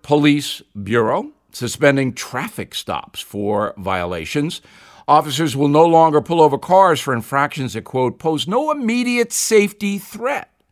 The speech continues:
Far-left Mayor Ted Wheeler says the strategy will allow police to focus on new initiatives like anti-racism.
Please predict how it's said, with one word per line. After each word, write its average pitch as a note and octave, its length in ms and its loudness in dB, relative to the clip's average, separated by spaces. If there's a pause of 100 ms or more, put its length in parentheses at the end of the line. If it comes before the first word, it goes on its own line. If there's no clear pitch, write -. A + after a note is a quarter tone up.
(600)
Far-left D3+ 680 4
Mayor D3 380 4
Ted C3+ 280 0
Wheeler F#3+ 380 2
says C3 220 -4
the G#2 80 -6
strategy E3 540 -4
will D#3 240 0
allow A3 340 -2
police F#3+ 600 -4
to D#3+ 140 -6
focus B3 560 -4
on C3+ 320 0 (400)
new E3 460 0
initiatives C3+ 1000 -2
like G#2 400 -6
anti-racism. A2 1300 -8